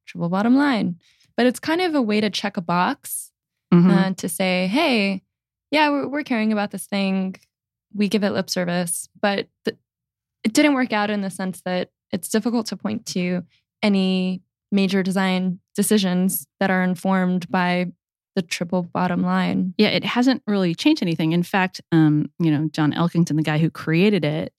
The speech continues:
Speaker 2: last month, when it's a, it's approaching the twenty-fifth anniversary of this idea,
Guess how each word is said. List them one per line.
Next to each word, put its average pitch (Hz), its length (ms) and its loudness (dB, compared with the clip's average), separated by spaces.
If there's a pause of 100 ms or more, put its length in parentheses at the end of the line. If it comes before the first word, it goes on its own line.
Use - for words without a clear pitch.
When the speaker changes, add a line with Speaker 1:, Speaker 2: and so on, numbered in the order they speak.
(180)
Speaker 2:
last 165 420 -2
month, 170 440 2 (640)
when 175 300 2 (120)
it's 170 220 0
a, - 140 -2
it's 160 120 0
approaching 220 340 0
the 165 80 0
twenty-fifth 170 640 -2
anniversary 160 460 2
of 147 80 2
this 156 160 0
idea, 151 520 2